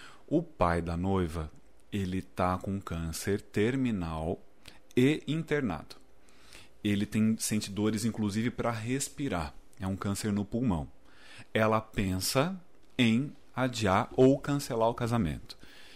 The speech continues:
E aí eu falei pra assessora, "Thaís, da minha parte, é uma questão praticamente humanitária, tá tudo certo, eu cancelo, sem multa nenhuma, tá tudo ok." Na semana do casamento ela me confirmou, "João,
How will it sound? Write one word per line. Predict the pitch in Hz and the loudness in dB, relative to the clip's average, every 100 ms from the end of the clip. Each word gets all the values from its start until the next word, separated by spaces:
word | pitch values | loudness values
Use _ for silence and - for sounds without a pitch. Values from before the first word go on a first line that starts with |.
| - - - | -18 -14 -2
E | |
aí | 101 | 2
eu | 95 | 2
falei | - 98 | 4 2
pra | 95 95 | 2 0
assessora, | - 95 98 87 | -2 -4 -2 -2
"Thaís, | - 92 92 85 | -2 0 0 -2
da | 90 | -2
minha | 92 120 107 | 0 0 -2
parte, | - 92 101 90 73 - 80 - - - - - | -2 0 0 -2 -6 -8 -8 -14 -18 -20 -20 -8
é | 98 | -4
uma | 98 | -2
questão | 92 95 - - 98 101 101 85 - - - - - - | -2 -6 -4 0 2 2 0 -4 -10 -16 -16 -20 -12 -2
praticamente | 104 - 92 98 110 | -2 0 -2 0 0
humanitária, | 113 117 98 - 92 98 | 2 2 2 2 2 0
tá | - 92 | -6 -8
tudo | - 110 110 | -8 -8 -8
certo, | - 92 90 85 - - 123 - - - - - - - | -6 -2 -2 -2 -4 -6 -6 -8 -20 -20 -18 -20 -20 -8
eu | 104 113 | 0 0
cancelo, | 117 104 - 90 87 87 92 | 4 2 4 2 4 2 -2
sem | - - 123 | -4 2 4
multa | 98 104 120 117 | 6 8 8 6
nenhuma, | 101 90 90 92 92 - | 4 6 6 6 2 -2
tá | - 107 | -4 -6
tudo | - 123 113 | -2 2 2
ok." | - - - - - - - - - - - - | 0 -8 -12 -18 -20 -20 -20 -20 -20 -18 -18 -4
Na | 120 165 202 | 2 6 6
semana | - 151 143 | 6 6 6
do | 131 | 6
casamento | 131 127 123 123 | 4 4 4 4
ela | 127 | 2
me | 123 | 0
confirmou, | 120 123 131 117 95 | 0 -2 -2 -2 0
"João, | 87 104 107 95 | 0 2 2 2